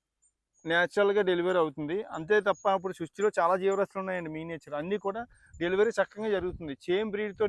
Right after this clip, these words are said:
డెలివరీ చేయటం వల్ల ఎలాంటి ఇబ్బందులు ఉండవు. అంతేగాని ఇప్పుడు మార్కెట్లో మీరు మినియేచర్లో పొంగునూరు అని తీసుకునే వారికి మాత్రం అవి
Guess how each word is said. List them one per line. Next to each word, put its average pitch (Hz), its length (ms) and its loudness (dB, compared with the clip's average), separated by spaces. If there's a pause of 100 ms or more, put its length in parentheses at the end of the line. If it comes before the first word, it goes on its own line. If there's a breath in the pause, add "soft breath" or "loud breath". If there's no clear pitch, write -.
డెలివరీ 190 340 -2
చేయటం 190 240 -2
వల్ల 196 180 0
ఎలాంటి 175 280 -4
ఇబ్బందులు 165 360 -10
ఉండవు. 131 220 -10 (680 soft breath)
అంతేగాని 240 380 4
ఇప్పుడు 240 160 4 (240)
మార్కెట్లో 214 560 2
మీరు 226 120 -4 (120)
మినియేచర్లో 214 500 2 (100)
పొంగునూరు 202 520 -2
అని 185 160 -6 (140)
తీసుకునే 190 460 -8
వారికి 185 300 -4
మాత్రం 190 220 -10 (680)
అవి 190 180 0